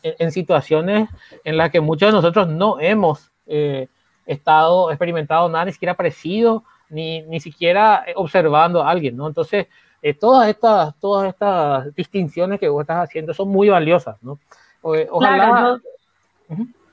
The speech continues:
Speaker 1: No, no,
Speaker 2: yo
Speaker 1: por favor.
Speaker 2: cuando estuve em-, discúlpame, yo cuando estuve embarazada incluso me, me hice ese cuestionamiento de que, que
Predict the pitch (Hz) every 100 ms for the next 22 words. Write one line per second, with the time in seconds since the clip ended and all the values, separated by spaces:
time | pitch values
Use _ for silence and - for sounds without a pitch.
0 | _ 190 240 269 285 302 302 285 285 277
1 | - _ 247 226 247 254 262 247 233 247
2 | 294 302 285 285 285 285 285 254 262 277
3 | 269 262 240 254 - 277 277 254 233 233
4 | 233 277 311 262 226 277 254 247 247 -
5 | 302 254 233 226 226 254 247 226 - 233
6 | - 233